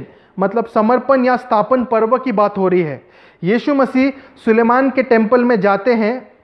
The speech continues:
इस feast of dedication के समय, और इस feast of dedication का वो हिस्सा बनते हैं, वो पार्ट बनते हैं।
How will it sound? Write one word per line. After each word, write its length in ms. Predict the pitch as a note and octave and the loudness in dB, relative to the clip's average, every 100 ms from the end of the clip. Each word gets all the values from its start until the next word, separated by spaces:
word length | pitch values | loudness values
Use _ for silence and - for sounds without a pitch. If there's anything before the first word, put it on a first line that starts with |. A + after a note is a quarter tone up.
| _ _ - | _ _ -4
इस 300 | A3 G#3+ - | -4 -4 -2
feast 240 | A#3 A3+ | -2 2
of 100 | C4 G#3+ | 2 4
dedication 540 | G#3 A3+ A#3+ A3+ A3+ | 2 2 -2 0 0
के 80 | A3 | 0
समय, 380 | A3 G3+ F#3+ A#3+ - _ _ _ - | 0 0 0 -4 -10 _ _ _ -6
और 260 | F#3+ A3+ - | -2 -2 -2
इस 240 | C4+ C#4 - | -4 -4 0
feast 240 | C4 - | 0 2
of 300 | B3+ G#3 A3 A3 C4 G#3 F#3 | 2 2 0 0 -4 -4 0
dedication 600 | G3 G3+ B3+ A#3 B3+ B3 | 2 2 0 0 0 2
का 60 | |
वो 140 | C4 A#3+ | 2 4
हिस्सा 320 | A3 - B3+ | 0 0 0
बनते 300 | G#3+ G3+ G#3 | 0 0 0
हैं, 80 | G#3 | 0
वो 120 | B3+ | -2
पार्ट 300 | - A3 A3+ | 0 0 2
बनते 320 | G3+ F#3+ D#3 | 0 -2 -4
हैं। 220 | C3+ A2+ | -6 -10